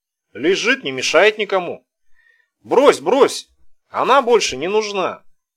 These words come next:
Три запятых с земли получили, расшифровали. Там и расшифровывать нечего, все». «Ты пессимист, Егор».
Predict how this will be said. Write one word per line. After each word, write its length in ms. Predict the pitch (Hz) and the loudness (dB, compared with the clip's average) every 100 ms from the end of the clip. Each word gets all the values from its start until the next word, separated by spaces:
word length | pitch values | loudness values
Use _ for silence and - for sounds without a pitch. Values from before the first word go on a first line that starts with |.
| _ _ _ _ _ _ | _ _ _ _ _ _
Три 200 | 214 269 | 0 0
запятых 480 | 254 262 262 247 | -2 -8 -4 -4
с 40 | 151 | -2
земли 280 | 190 233 233 | -4 -2 0
получили, 720 | 226 233 233 262 247 117 82 _ - _ _ | 2 2 0 -4 -4 -8 -10 _ -20 _ _
расшифровали. 1000 | - 147 190 226 220 233 240 247 208 101 _ _ _ _ _ _ _ _ _ _ | -2 0 2 -2 2 6 8 8 6 -2 _ _ _ _ _ _ _ _ _ _
Там 180 | 151 202 | 2 6
и 60 | |
расшифровывать 680 | 240 247 277 294 302 202 143 | 6 4 -4 -2 2 2 2
нечего, 440 | 139 95 - - _ _ | -4 -12 -12 -16 _ _
все». 540 | _ - 220 214 - _ _ _ _ _ _ _ _ _ _ _ _ | _ -8 -2 -2 -4 _ _ _ _ _ _ _ _ _ _ _ _
«Ты 140 | 131 | -10
пессимист, 640 | 139 190 190 240 254 208 - | -8 -6 -6 -4 -6 -8 -8
Егор». 420 | 135 131 - | -8 -6 -10